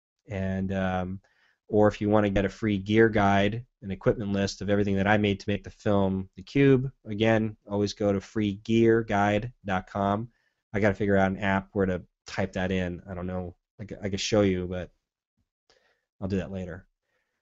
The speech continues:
All right, I'm gonna sign off. If anybody else has any questions, uh, let me know. Uh, Christian, thank you so much. He said, "Thanks for taking the time, Scott. Keep up the good work and good luck." And thank you very much,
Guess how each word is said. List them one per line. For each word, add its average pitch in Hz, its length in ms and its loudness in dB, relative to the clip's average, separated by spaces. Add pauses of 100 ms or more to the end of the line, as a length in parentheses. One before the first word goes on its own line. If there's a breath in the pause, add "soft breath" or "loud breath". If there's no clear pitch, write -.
(160)
All - 80 8
right, 180 140 12
I'm 165 80 8
gonna 175 100 8
sign 170 280 6
off. 175 200 6
If 139 80 -2
anybody 151 240 6
else 147 200 6
has 147 140 2
any 147 120 2
questions, 175 680 -2 (140)
uh, 113 240 0
let 110 160 0
me 127 80 4
know. 160 340 6 (560)
Uh, 107 360 0
Christian, 143 320 2
thank 131 160 -2
you 135 80 -4
so - 160 -2
much. 139 460 2 (320)
He 120 100 -8
said, 117 240 0
"Thanks 120 220 0
for 123 100 -8
taking 117 240 -2
the 113 120 -6
time, 135 240 2
Scott. 127 460 0
Keep - 220 -4
up - 160 -4
the 104 80 -10
good 101 180 -4
work 117 320 2
and 104 160 -10
good 98 140 -4
luck." 95 280 -2
And 98 120 -8
thank 107 220 -6
you 110 60 -6
very 101 240 -2
much, 95 380 -4